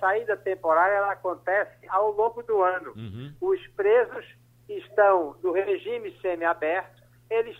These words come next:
Speaker 1: têm direito a uma saída temporária, mas deixando claro que todos são monitorados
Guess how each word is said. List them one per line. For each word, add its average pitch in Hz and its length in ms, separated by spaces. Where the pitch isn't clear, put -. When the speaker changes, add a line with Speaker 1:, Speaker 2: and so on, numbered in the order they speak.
Speaker 1:
têm 226 200
direito 196 540
a 185 140
uma 202 220
saída 170 480
temporária, 160 760
mas 202 260
deixando 196 500
claro 180 500
que 247 100
todos 262 440
são 208 280
monitorados 180 920